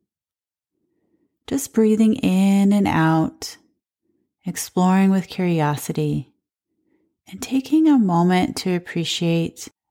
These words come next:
this moment of mindfulness. If there's an absence of smell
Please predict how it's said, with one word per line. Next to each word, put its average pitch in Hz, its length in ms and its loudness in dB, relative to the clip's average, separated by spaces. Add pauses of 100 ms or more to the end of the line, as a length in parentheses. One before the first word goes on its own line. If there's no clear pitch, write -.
(320)
this 180 280 -2
moment 165 460 2
of 165 160 -4
mindfulness. 135 840 -2 (3000)
If 285 380 0
there's 302 280 0
an 247 160 2
absence 170 560 -4
of 170 140 -6
smell 147 680 -2